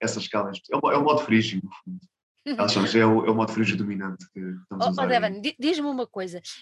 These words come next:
Speaker 2: Esse, essa, hum, essa, eu achei muita graça ao que disseste agora, que quando começas aquilo já lá está, é inato, está lá. Ah, vocês em casa, tanto tu como, como o Rowan, vocês ouviam música indiana?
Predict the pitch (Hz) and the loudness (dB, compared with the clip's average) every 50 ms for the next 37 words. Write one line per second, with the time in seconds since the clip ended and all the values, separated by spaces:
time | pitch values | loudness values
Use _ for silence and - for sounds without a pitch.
0 | - - 277 294 - - - - - 254 262 - - - 254 226 214 208 202 196 | -6 -2 -2 -2 -2 -2 -2 0 0 0 0 -2 -2 -2 -2 -2 -2 -2 -8 -10
1 | 190 185 170 - - 233 233 220 - - 233 202 226 240 - 220 233 240 - - | -10 -12 -12 -8 -4 -2 -2 -2 -2 -4 -4 -2 -2 0 0 0 0 -2 -2 -2
2 | 233 220 214 214 214 190 - 220 208 226 226 - - 214 - - 233 - - 214 | -2 -2 -4 -6 -8 -8 -6 -2 -2 -2 -2 -2 -6 -10 -10 -14 -16 -14 -14 -14
3 | 214 - 214 196 190 196 208 233 - - - - - - _ - - - - 254 | -12 -12 -12 -6 -4 -4 -4 -4 -8 -12 -18 -20 -20 -20 _ -18 -8 -2 0 0
4 | 240 233 - - 226 233 233 247 247 - 254 226 220 226 - 208 220 214 202 214 | 0 -2 -6 -8 -4 0 0 0 0 -2 -6 -8 -10 -10 -10 -12 -6 -2 0 2
5 | 208 208 208 208 - - 233 247 226 196 190 196 196 190 208 214 - _ - _ | 2 2 0 0 0 -2 -2 -2 -2 -4 -4 -2 0 0 0 0 -2 _ -18 _
6 | - 185 175 180 185 190 208 - - - - 320 - - - 208 214 208 208 202 | -4 -2 0 2 0 0 -2 -4 -10 -20 -20 -20 -14 -6 -2 0 2 2 2 2
7 | 202 202 202 202 190 185 185 185 202 190 185 233 240 - 285 269 240 285 277 262 | 2 0 0 -2 -2 -2 -4 -4 -6 -4 -4 -4 -4 -2 -4 -4 -2 -2 -2 -2
8 | - 254 240 226 226 208 196 226 220 220 _ - - _ _ - 226 233 233 226 | 0 2 4 4 2 2 -2 -2 -4 -4 _ -14 -20 _ _ 2 2 2 2 0
9 | - - - 240 247 - - 240 220 214 214 214 208 202 196 - 208 202 202 208 | -6 -8 -8 -8 -6 -2 0 0 0 0 -2 -2 -2 -4 -4 -4 -6 -6 -4 -6
10 | 180 175 202 185 196 208 208 185 - - _ _ - 220 - 240 240 269 262 208 | -6 -4 -4 -4 -4 -4 -4 -8 -12 -20 _ _ -6 -6 -4 -2 -2 -2 -2 -2
11 | 226 220 208 214 214 214 208 175 196 190 - 190 190 185 180 170 160 156 170 185 | -2 -2 -2 -2 -2 -4 -6 -8 -8 -8 -6 -6 -6 -4 -4 -4 -4 -4 -6 -10